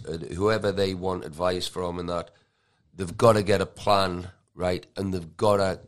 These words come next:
get the right man in who hopefully can have longevity within the job. Because it, it's like you're saying, you know, since Alex, it was an unbelievable hard task to follow.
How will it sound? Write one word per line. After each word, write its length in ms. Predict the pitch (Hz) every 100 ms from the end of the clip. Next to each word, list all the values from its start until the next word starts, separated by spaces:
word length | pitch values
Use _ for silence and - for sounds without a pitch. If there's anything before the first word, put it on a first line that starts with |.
| 82
get 340 | 95 92 -
the 120 | 85 87
right 340 | 95 92 -
man 240 | 87 87
in 260 | 90 87 71 _ _ _ _
who 360 | - 101 92 76 _
hopefully 880 | - - 151 135 - - 87 85 - _ _ _ _ _ _ _
can 200 | - 107
have 340 | 104 110 101 82 _
longevity 1040 | 92 117 113 101 113 110 107 - 85 - _ _
within 400 | 87 95 107 101
the 80 | 95
job. 400 | 82 104 90 - - _ _ -
Because 300 | 95 117 101
it, 200 | 98 - -
it's 260 | 95 -
like 200 | 113 107
you're 80 | 98
saying, 380 | - 101 95 - _ _ _
you 100 | 92
know, 160 | 98 95
since 600 | - - 113 104 - -
Alex, 540 | 95 92 92 - - - _ _ _ _ _ _
it 80 | 113
was 260 | 104 101 110
an 100 | 120
unbelievable 640 | 113 104 101 101 98 92
hard 380 | - 101 92 -
task 340 | - 95 - -
to 80 |
follow. 520 | - 95 92 92 92